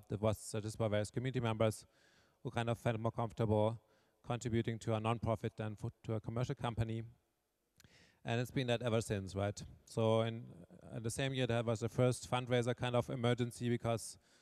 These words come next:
the two servers were overloaded. Today we have, I think, th-, over a thousand servers, right? And there was the first fundraiser, the banners you would see today. Actually, even in two thousand five, we only got the first employee, which was Brian Weber,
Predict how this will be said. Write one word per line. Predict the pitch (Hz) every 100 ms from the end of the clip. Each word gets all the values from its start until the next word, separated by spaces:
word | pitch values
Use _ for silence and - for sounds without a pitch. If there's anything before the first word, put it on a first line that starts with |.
| _ _ -
the | 120 - -
two | - 143
servers | 135 123 120 117 -
were | 120
overloaded. | 131 131 123 120 120 120 - - _ _ _ -
Today | 120 117
we |
have, | 113 113
I | 127
think, | 113 113 - -
th-, | - -
over | 127 117
a |
thousand | - 113 113 117
servers, | 120 117 120 -
right? | 107 110 - - _ _ _ _ _ _ _ -
And | 113 110 110 107 - - _ _ -
there | 117
was | 110
the |
first | 120 117 -
fundraiser, | 131 120 123 123 120
the | 107
banners | 113 113 -
you |
would | 113 -
see | 120
today. | 113 113 107 117 _ _ _ _ _ _ _ _ -
Actually, | 139 127 143 139
even | 139 139
in | 131
two | -
thousand | 127 120 113
five, | - 139 143
we | 151 135
only | 127 123
got | 113 120
the | -
first | 127 120
employee, | 120 113 117 113 110
which | 101
was | 117 104
Brian | - 113 113
Weber, | 117 127 143